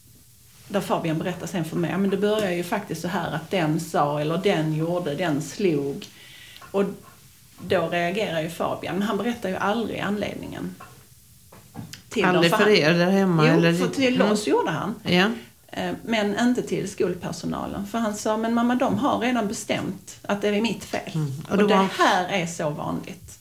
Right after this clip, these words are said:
Speaker 2: Och då var han sju, åtta år redan?
Speaker 1: Då var han sju år.
Speaker 2: Mm.
Speaker 1: Mm. Och det här är ju ett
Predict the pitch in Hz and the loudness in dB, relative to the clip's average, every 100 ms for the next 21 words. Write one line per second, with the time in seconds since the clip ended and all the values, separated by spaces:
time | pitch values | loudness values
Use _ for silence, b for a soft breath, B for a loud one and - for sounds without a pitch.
0 | - - 190 196 180 170 170 190 170 160 | -10 2 4 6 4 4 4 4 6 4
1 | 165 156 147 127 127 123 - 277 202 190 | 4 4 4 4 2 0 2 4 4 4
2 | 180 175 170 - - 196 294 - 269 269 | 6 4 2 -4 -4 2 2 4 4 4
3 | 214 B B B 208 233 262 254 247 220 | 2 B B B -2 2 2 4 4 4
4 | 202 | 0